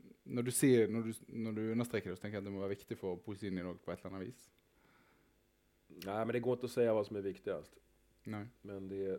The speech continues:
Speaker 2: det är, eh, en anekdot. Eh, för något år sedan så sa en, en av mina,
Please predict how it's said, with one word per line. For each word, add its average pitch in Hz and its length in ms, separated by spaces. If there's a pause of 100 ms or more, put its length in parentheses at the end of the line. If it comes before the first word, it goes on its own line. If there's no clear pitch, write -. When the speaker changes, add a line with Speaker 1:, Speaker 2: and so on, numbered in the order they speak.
Speaker 2:
det 98 200
är, 95 260
eh, 87 1040
en 143 80
anekdot. 135 540 (360)
Eh, 107 320
för 139 160
något 143 160
år 147 140
sedan 147 180
så 131 120
sa 113 460 (160)
en, 127 180
en 120 220
av 120 80
mina, 113 200